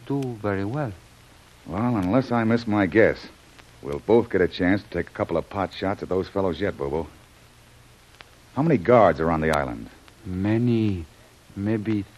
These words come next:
Speaker 1: three hundred. All have gun. Know how to shoot very good.
Speaker 2: Well, we've got to keep out of their way.
Speaker 1: Hmm. Bobo know how, Master Jim. Bobo come this island many time,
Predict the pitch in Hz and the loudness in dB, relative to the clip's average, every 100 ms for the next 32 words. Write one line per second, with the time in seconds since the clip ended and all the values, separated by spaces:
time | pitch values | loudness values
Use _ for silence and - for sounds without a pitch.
0 | - 117 117 107 113 98 87 80 - - | -6 0 0 0 -2 -4 -8 -10 -20 -20
1 | - - - - 131 156 117 127 117 92 | -20 -20 -20 -4 4 6 6 2 0 0
2 | 113 95 80 78 - - - - - 104 | 2 2 -2 -10 -20 -20 -20 -20 -10 2
3 | 127 117 135 131 110 - 156 - - - | 2 4 0 -2 -10 0 0 0 -8 -4
4 | 113 110 135 104 85 - - 78 90 110 | -4 0 0 0 -4 -20 -14 -6 -4 -2
5 | 120 104 - - - - - - 90 85 | -4 -8 -16 -20 -20 -20 -20 -8 -4 2
6 | 98 85 92 90 82 71 71 87 71 - | 2 2 -2 0 2 2 0 0 -2 -4
7 | - - - - - - - - - 87 | -16 -20 -20 -20 -20 -20 -20 -20 -16 -12
8 | 78 71 - - - - - - - 80 | -12 -14 -20 -20 -20 -20 -20 -20 -12 -4
9 | 92 92 95 92 90 87 85 95 90 87 | 0 0 -2 -4 -6 -6 -4 -4 -4 -8
10 | 82 - 90 - 87 87 - - - - | -10 -14 -14 -14 -14 -16 -20 -20 -20 -20
11 | - - - - - - 117 117 113 123 | -20 -20 -20 -20 -20 0 2 4 2 2
12 | 120 113 107 120 117 113 101 104 123 113 | 2 2 0 0 2 0 0 0 0 0
13 | 117 139 123 85 | -2 0 0 -4